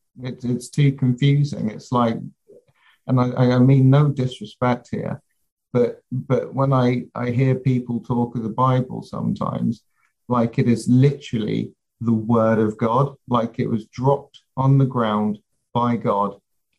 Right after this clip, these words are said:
untouched by anybody. And I just know that's not true. So how can I, <sighs> what I'm trying to say is,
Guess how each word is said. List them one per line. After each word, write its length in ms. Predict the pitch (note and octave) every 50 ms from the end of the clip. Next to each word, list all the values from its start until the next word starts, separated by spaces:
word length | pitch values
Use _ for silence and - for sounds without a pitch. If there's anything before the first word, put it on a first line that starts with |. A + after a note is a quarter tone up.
| _
untouched 600 | A#2 A#2 B2 C3 B2 - B2+ A2+ A2 - - - _
by 200 | A2 A2 A2 A2
anybody. 640 | A2+ A2+ G#2+ G#2 G#2 G2+ - - A2 G#2+ - G3+ - _ _ _ _ _ _ _ _ -
And 120 | C3 C#3
I 80 | C#3+ D3
just 300 | C#3+ C#3+ C#3 C#3+ - D3
know 180 | D3 D#3 E3
that's 340 | D#3 C3+ A#2+ A#2 - - -
not 240 | A#2+ A#2+ A#2 - -
true. 440 | - - D#3+ D3+ C3+ A2+ G#2+ A#2 - _ _ _ _ _ _
So 200 | - - C#3+ C3+
how 220 | C3+ D#3 D#3+ D#3+
can 180 | D#3+ - E3+ D#3+
I, 280 | D#3 D#3 D3+ D3+ C#3+ - - _ _ _ _ _ _ _ _ _ _ _ _ _ _ _ _ _ _ _ _ - -
<sighs> 20 | A2 - - - - _ _ _ _ _ _ _ _ _ _ _ _
what 120 | D3 C#3+
I'm 120 | D#3+ E3+ D#3
trying 260 | - F#3 F3+ F#3 F3+
to 60 | D3+
say 280 | - - D3 C#3 C3 B2
is, 280 | A2 G#2+ G#2+ - -